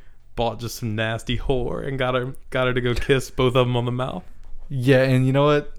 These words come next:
Speaker 2: Those guys wouldn't fall for something like that.
Speaker 1: No, they're
Speaker 2: I think it had to
Speaker 1: respectable
Speaker 2: be
Speaker 1: men.
Speaker 2: some type of dart gun. They shot him in the neck with it.
Speaker 1: Yeah, see, it would never be the nasty whore route because you know what? That's just respectable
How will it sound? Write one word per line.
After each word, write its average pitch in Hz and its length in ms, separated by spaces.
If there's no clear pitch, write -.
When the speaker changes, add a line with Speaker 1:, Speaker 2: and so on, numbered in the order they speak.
Speaker 2:
Those 160 280
guys 120 300
wouldn't 120 260
fall 127 240
for 123 120
something 123 300
like 120 220
that. - 300
Speaker 1:
No, 120 220
they're 117 200
Speaker 2:
I 151 80
think 190 160
it 180 40
had 180 140
to 139 60
Speaker 1:
respectable 135 40
Speaker 2:
be 147 100
Speaker 1:
men. - 100
Speaker 2:
some 143 200
type - 320
of 113 340
dart 143 300
gun. 160 340
They 175 160
shot 143 360
him 135 80
in 135 80
the 131 80
neck 156 320
with 156 240
it. - 120
Speaker 1:
Yeah, 135 220
see, 120 380
it 120 100
would 127 120
never 156 220
be 123 160
the 117 100
nasty 110 460
whore 110 260
route 104 260
because 110 240
you 117 80
know 135 140
what? 131 240
That's 127 160
just 156 200
respectable 113 760